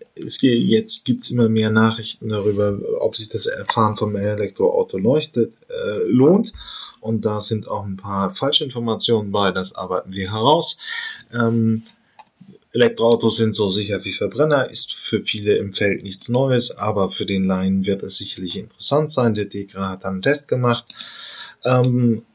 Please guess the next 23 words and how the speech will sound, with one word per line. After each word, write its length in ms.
wir 260
haben 140
eine 260
wichtige, 720
ähm, 400
Link, 360
ähm, 340
gefunden. 680
Es 240
gibt 200
eine 80
Förderdatenbank, 880
so 160
kann 180
man 100
sich 200
systematisch 800
einen 100
Überblick 400
über 140
die 140
Förderung 600
nach 440